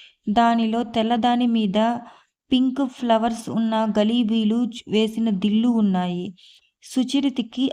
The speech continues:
ఆ ఉయ్యాలను చూడగానే ఆ ముఖంలోకి చిరునవ్వు వచ్చింది. చెయ్యి చాచి వేళ్లతో దాన్ని స్మరించింది. "ఓ," అనుకుంది. ఆమె కళ్ళల్లో దాన్ని తదేకంగా చూస్తుంటే జ్ఞాపకాల తెరలు ఎన్నెన్నో.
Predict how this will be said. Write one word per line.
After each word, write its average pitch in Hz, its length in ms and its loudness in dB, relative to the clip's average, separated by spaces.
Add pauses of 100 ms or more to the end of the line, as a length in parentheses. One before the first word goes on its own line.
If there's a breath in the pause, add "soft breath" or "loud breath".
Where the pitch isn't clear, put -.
ఆ 226 120 4
ఉయ్యాలను 233 560 0
చూడగానే 220 840 0
ఆ 226 160 2
ముఖంలోకి 226 760 0
చిరునవ్వు 233 680 0
వచ్చింది. 190 540 -2 (640 loud breath)
చెయ్యి 262 460 2
చాచి 233 380 0
వేళ్లతో 233 640 0
దాన్ని 214 480 2
స్మరించింది. 226 1000 -2 (500 soft breath)
"ఓ," 202 160 0 (460)
అనుకుంది. 208 720 0 (360 soft breath)
ఆమె 226 300 2
కళ్ళల్లో 233 680 0
దాన్ని 214 500 2
తదేకంగా 247 800 0
చూస్తుంటే 226 720 -2
జ్ఞాపకాల 214 840 0
తెరలు 220 420 0
ఎన్నెన్నో. 214 680 2